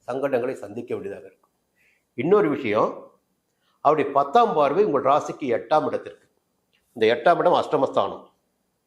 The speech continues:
மறைவு ஸ்தானம். புரியுங்களா? அப்போ லாபம் வந்துகிட்டு இருக்கும், அதுல குறையே இருக்காது. லாபம் வந்துகிட்டு இருக்கும், பணம் வந்துட்டு இருக்கும், செல்வாக்கு இருக்கும். அந்த செல்வாக்கு, பணம் வருகின்ற போது ஒவ்வொரு மனுஷனும், ஒவ்வொரு மனுஷியும் பண்ண தப்பு எடுத்தீங்களா? தன்னை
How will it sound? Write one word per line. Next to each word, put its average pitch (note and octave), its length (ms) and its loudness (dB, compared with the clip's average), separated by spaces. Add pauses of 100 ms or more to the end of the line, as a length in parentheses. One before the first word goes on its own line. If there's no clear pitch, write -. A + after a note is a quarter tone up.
(420)
மறைவு B2+ 360 2
ஸ்தானம். - 340 -8 (840)
புரியுங்களா? G#2+ 320 0 (480)
அப்போ A#2+ 200 2 (260)
லாபம் F3+ 420 4
வந்துகிட்டு G3+ 340 2
இருக்கும், F3+ 360 2
அதுல C3 280 -2
குறையே D#3 300 2
இருக்காது. F3 300 -2 (760)
லாபம் C3+ 320 2
வந்துகிட்டு C3 280 -4
இருக்கும், D3 260 -2 (120)
பணம் C#3+ 260 0
வந்துட்டு B2+ 220 -2
இருக்கும், D#3 240 0 (280)
செல்வாக்கு C#3 480 2
இருக்கும். D#3 280 -2 (200)
அந்த G3+ 180 0
செல்வாக்கு, A#3 480 4 (160)
பணம் A3 260 4
வருகின்ற F#3 360 2
போது G3 120 4 (120)
ஒவ்வொரு G3+ 320 2
மனுஷனும், G3+ 340 -2
ஒவ்வொரு F3+ 260 0
மனுஷியும் G#3 360 0
பண்ண F3 180 -2
தப்பு D#3+ 180 0
எடுத்தீங்களா? B2 420 -2 (1080)
தன்னை G3+ 280 4